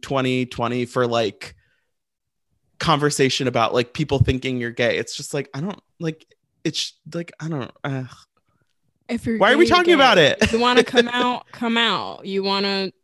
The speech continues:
Speaker 2: not do it when you're ready. If you're not gay, cool. Like, I, I just don't, I don't get how people are still so, so hung up on it. I'm like, what,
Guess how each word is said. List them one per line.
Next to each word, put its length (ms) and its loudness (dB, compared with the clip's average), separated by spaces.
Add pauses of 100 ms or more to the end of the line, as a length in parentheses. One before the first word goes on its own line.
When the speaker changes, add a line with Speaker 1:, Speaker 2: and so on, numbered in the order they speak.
(400)
Speaker 2:
not 460 -2 (760)
do 220 -2
it 20 -2
when 160 -2
you're 140 0
ready. 560 -2
If 200 -10
you're 120 -4
not 320 -8
gay, 420 -8 (260)
cool. 600 -2 (240)
Like, 180 -6 (260)
I, 180 -2 (140)
I 120 2
just 240 -4
don't, 340 -4 (500)
I 140 0
don't 220 0
get 320 -2
how 80 -4
people 300 -2
are 120 -4
still 400 -4
so, 840 -2 (540)
so 840 0
hung 420 -8
up 280 -4
on 240 -8
it. 220 -10
I'm 120 0
like, 160 0
what, 300 0